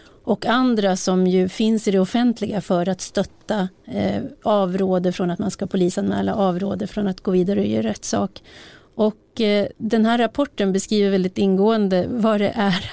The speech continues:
att, att människor svarar på incitament. Och är det så att rättsväsendet och rättsstaten inte är tillräckligt stark och tydlig, då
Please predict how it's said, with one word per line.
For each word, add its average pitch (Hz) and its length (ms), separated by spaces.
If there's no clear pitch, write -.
att, - 380
att - 240
människor 208 460
svarar 202 400
på 196 140
incitament. 196 760
Och 220 180
är 233 200
det 226 80
så 185 260
att 185 220
rättsväsendet 190 1500
och 202 60
rättsstaten 185 640
inte 190 300
är 202 100
tillräckligt 190 760
stark 175 500
och 180 100
tydlig, 190 480
då 240 520